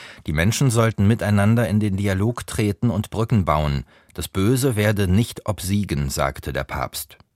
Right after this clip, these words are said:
Auf Spanisch dankte Leo besonders seiner Diözese und der Glaubensgemeinschaft im peruanischen Chiclayo, wo er von Papst Franziskus als Bischof eingesetzt wurde.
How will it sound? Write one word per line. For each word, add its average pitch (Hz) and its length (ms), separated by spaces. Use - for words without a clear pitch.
Auf 90 160
Spanisch 123 560
dankte 104 400
Leo 98 420
besonders 90 640
seiner 92 400
Diözese 87 1040
und - 300
der 113 80
Glaubensgemeinschaft 90 1160
im 76 160
peruanischen 87 840
Chiclayo, 85 760
wo 76 100
er 76 140
von 82 240
Papst - 380
Franziskus - 720
als - 240
Bischof 95 480
eingesetzt 82 680
wurde. 69 360